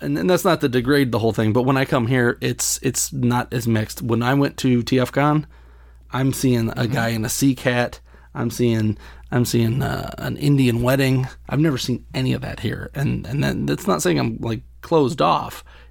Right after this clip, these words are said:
Speaker 1: It's just that people that are different in certain areas stay away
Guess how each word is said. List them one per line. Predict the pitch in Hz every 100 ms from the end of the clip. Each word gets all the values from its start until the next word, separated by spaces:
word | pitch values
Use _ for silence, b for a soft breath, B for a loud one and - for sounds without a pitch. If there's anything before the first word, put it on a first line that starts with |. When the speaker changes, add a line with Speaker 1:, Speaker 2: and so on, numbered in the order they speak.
| b
Speaker 1:
It's | 131
just | 135 127
that | 127 113 -
people | - 151 135 120 113 -
that | 127 117
are | 120
different | 123 123 151 156 -
in | 120 113
certain | 135 - 117
areas | 117 123 143 147 - B B B B
stay | - - - - 127 123 113 110 -
away | 120 110 117 110 120